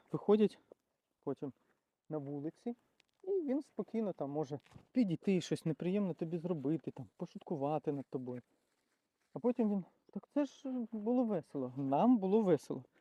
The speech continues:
Так, вам було весело, але ж мені це неприємно. І чому зараз в школах там часто всякі проблемні ситуації з булінгом? Бо починається все з того, що діти навіть не думають,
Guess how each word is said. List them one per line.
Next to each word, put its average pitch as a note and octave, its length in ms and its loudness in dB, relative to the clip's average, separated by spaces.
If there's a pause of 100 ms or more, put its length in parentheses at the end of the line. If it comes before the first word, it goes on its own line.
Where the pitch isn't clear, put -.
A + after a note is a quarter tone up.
(360)
Так, A#3 400 4 (120)
вам A3+ 220 0
було E3 220 -4
весело, B2+ 400 -8
але B2+ 200 -6
ж - 100 -8
мені D#3+ 240 -4
це - 180 -10
неприємно. D#3+ 560 -6 (800)
І C#3+ 120 -2
чому G3 300 4
зараз D#3 320 2 (120)
в - 40 -20
школах E3 400 0
там B2+ 260 -4 (240)
часто - 420 -6 (420)
всякі - 340 -4
проблемні D3 480 -2
ситуації C#3 500 -8
з A#2 40 -12
булінгом? D3 480 -6 (1120)
Бо D#3 380 0
починається F3+ 640 -4
все - 180 -14
з - 60 -16
того, G3+ 280 -4
що - 180 -10
діти D3+ 340 -8
навіть D#3 340 -8 (180)
не D#3 160 -2
думають, D#3 680 -4